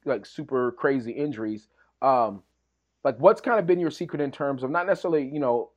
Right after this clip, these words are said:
I don't need to know your training secrets or anything like that, but, like, what's kind of been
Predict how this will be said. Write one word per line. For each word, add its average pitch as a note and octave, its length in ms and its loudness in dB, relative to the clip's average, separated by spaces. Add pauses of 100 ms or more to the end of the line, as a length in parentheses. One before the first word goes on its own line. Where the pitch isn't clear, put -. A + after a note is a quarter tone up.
(220)
I D#3+ 80 8
don't D#3+ 100 4
need D#3 80 0
to C#3 60 -6
know C#3+ 60 0
your A#2+ 140 0
training C#3+ 260 -2
secrets A#2 240 -8
or A#2+ 40 -6
anything A2+ 100 -6
like G2 120 -10
that, B2+ 220 0
but, A2 100 -4
like, A#2 160 -4
what's E3 160 -4
kind A#3+ 180 -4
of C#3+ 100 -2
been D3+ 260 -2